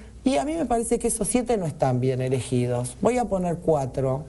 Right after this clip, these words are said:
le voy a pagar a cuatro más, aparte de esos siete que ya le estamos pagando con los impuestos de todos los ciudadanos de la Ciudad de Buenos Aires,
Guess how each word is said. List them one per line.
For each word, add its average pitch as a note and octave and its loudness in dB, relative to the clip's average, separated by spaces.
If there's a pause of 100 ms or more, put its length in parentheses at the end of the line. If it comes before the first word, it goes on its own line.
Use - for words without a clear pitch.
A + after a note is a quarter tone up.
le D#3 4
voy F#3+ 2
a B3 -2
pagar A#3 2
a E3 -2
cuatro D#3 2
más, D3 0
aparte E3 2
de E3+ 2
esos E3 2
siete G3+ 0
que D3 0
ya D#3 4
le D#3 2
estamos D#3+ 2
pagando E3 2
con D#3 2
los D3+ -2
impuestos D#3+ 2
de D3 4
todos F3 2
los D#3+ 0
ciudadanos D#3 2
de D3+ 4
la C#3+ 0
Ciudad D3+ 2
de F3+ 0
Buenos A3 0
Aires, G3+ 0